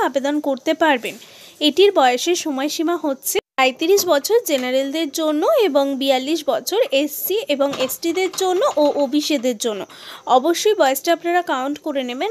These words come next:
এক এক দু হাজার একুশ হিসেবে। এটি আবেদনের লাস্ট ডেট হচ্ছে দশ তারিখ। অর্থাৎ বন্ধুরা, পশ্চিমবঙ্গের যে কোনো জেলা থেকে আপনারা দশই মার্চের মধ্যে লাস্ট এটিতে আবেদন করতে পারবেন এবং ওপরে যে ঠিকানাটি আপনারা দেখতে পাচ্ছেন, সেই ঠিকানার মধ্যে আপনারা আপনাদের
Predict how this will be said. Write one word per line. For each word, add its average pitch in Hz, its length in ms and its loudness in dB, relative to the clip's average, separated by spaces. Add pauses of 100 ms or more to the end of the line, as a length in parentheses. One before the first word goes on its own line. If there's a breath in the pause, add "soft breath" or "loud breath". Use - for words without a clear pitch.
এক 254 240 -2
এক 330 160 0
দু 285 100 -2
হাজার 277 280 -2
একুশ 311 300 -4
হিসেবে। 294 400 -2 (160)
এটি 320 280 4
আবেদনের 311 460 2
লাস্ট 277 420 0
ডেট 269 280 -8
হচ্ছে 269 360 -4
দশ 247 420 -2
তারিখ। 247 340 0 (500)
অর্থাৎ 381 340 2
বন্ধুরা, 320 320 2
পশ্চিমবঙ্গের 320 580 -2
যে 294 140 -4
কোনো 370 260 2
জেলা 320 240 2
থেকে 330 220 -2
আপনারা 294 340 2
দশই 277 380 0
মার্চের 320 400 0
মধ্যে 277 300 -2
লাস্ট 294 340 0
এটিতে 330 300 -2
আবেদন 311 420 0
করতে 294 360 -2
পারবেন 311 500 2
এবং 320 220 4
ওপরে 277 300 0
যে 339 140 -2
ঠিকানাটি 330 580 0
আপনারা 320 280 0
দেখতে 254 300 -2
পাচ্ছেন, 285 440 0 (420 loud breath)
সেই 330 180 2
ঠিকানার 349 480 0
মধ্যে 320 300 0
আপনারা 294 380 0
আপনাদের 269 400 0